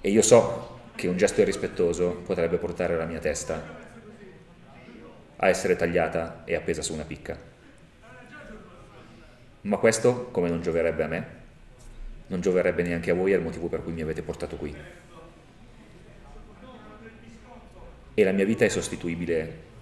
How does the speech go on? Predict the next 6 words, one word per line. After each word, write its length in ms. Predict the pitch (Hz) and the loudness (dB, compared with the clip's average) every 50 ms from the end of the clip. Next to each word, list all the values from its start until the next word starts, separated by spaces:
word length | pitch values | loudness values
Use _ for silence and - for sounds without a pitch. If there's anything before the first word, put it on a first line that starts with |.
| - - | -10 -2
innanzitutto 560 | - 107 101 95 90 - 95 - - - 110 - | 0 2 2 2 2 0 -4 -2 0 0 2 2
per 120 | - 82 | 2 0
me. 220 | 78 78 71 69 - - - - - - - - - - - - - - - - - - - - - - - - - - - - - - - - | 0 -2 -4 -6 -8 -12 -16 -20 -20 -20 -20 -20 -20 -20 -20 -20 -20 -20 -18 -18 -18 -16 -16 -18 -18 -18 -20 -20 -20 -20 -20 -20 -20 -20 -12 -4
Quindi 540 | - 120 98 85 80 82 80 82 - - - - - - - - - - - - - - - - - - - - - - - - - - - - - | -2 -2 -2 -2 -2 -4 -6 -6 -8 -12 -14 -16 -18 -18 -20 -20 -20 -20 -20 -20 -20 -20 -18 -18 -18 -20 -20 -20 -20 -20 -20 -20 -20 -20 -20 -8 -2
rimango 360 | - 98 92 104 104 104 104 | 0 2 2 2 2 2 0
inginocchiato 800 | 98 92 90 92 87 - - 95 87 80 - 85 80 80 - | 0 -2 -2 -2 -4 0 2 2 2 2 2 -2 -4 -4 -8